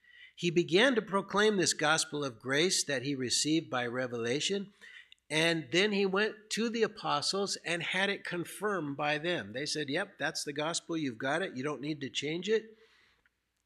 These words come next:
It's, it's what we understand as well." Now, the church in Jerusalem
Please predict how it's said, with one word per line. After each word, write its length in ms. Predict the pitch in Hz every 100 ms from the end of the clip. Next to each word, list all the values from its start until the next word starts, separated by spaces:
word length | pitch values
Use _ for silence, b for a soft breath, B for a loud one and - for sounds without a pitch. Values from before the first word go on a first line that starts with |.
| _ -
It's, 360 | 117 - - -
it's 460 | 127 123 - - _ _
what 240 | 127 139 131
we 160 | 156
understand 720 | 156 143 139 - 135 127 123 -
as 280 | 110 110 104
well." 300 | 104 101 78 _ _ _ _ _ _ _ b b b -
Now, 260 | 147 120 - - -
the 80 | 131
church 320 | - 190 175
in 100 | 170
Jerusalem 800 | 127 156 269 - 165 135 156 170